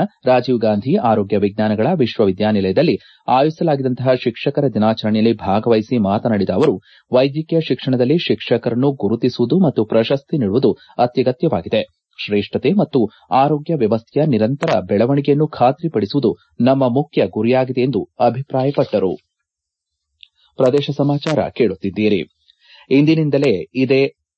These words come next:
ಇಪ್ಪತ್ನಾಲ್ಕರವರೆಗೆ ಧಾರವಾಡದ ಕೃಷಿ ವಿಶ್ವವಿದ್ಯಾಲಯದ ಆವರಣದಲ್ಲಿ ನಡೆಯುತ್ತಿರುವಂತಹ ಕೃಷಿ ಮೇಳ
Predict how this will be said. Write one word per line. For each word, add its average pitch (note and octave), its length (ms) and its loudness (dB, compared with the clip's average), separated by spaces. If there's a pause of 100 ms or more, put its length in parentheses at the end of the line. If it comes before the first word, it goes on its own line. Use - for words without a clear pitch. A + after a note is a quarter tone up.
(160)
ಇಪ್ಪತ್ನಾಲ್ಕರವರೆಗೆ B2 1040 0 (100)
ಧಾರವಾಡದ B2 560 0
ಕೃಷಿ A2+ 300 -2
ವಿಶ್ವವಿದ್ಯಾಲಯದ A2 920 0 (320)
ಆವರಣದಲ್ಲಿ C#3+ 520 0
ನಡೆಯುತ್ತಿರುವಂತಹ A2 640 0
ಕೃಷಿ A#2 360 -2
ಮೇಳ A2 200 2